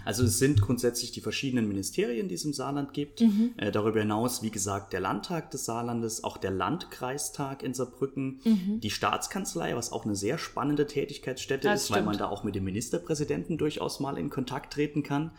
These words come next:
Speaker 1: Auch Stiftungen haben wir im Angebot. Das ist
Speaker 2: Mhm.
Speaker 1: im Speziellen aktuell die Unionsstiftung. Wir hoffen,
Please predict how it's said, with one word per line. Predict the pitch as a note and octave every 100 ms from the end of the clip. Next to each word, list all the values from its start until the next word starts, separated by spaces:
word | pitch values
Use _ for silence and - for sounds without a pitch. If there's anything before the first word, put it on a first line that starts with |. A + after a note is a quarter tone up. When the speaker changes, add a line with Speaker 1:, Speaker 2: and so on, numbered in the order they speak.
| - - - _ -
Speaker 1:
Auch | - -
Stiftungen | - F#3+ - A#3 G3
haben | F3 F3+
wir | F3+
im | -
Angebot. | F3+ F3+ E3+ F#3+ -
Das | -
ist | A2 G2
Speaker 2:
Mhm. | B2
Speaker 1:
im | B2
Speziellen | - B2 - A#2 C3 D#3
aktuell | C3+ - - C#3
die | B2+
Unionsstiftung. | A#2 G#2 A2 F3+ - F#3+ - G#3 A3 A3+ - -
Wir | G#2
hoffen, | A#2+ - G#3+ A#3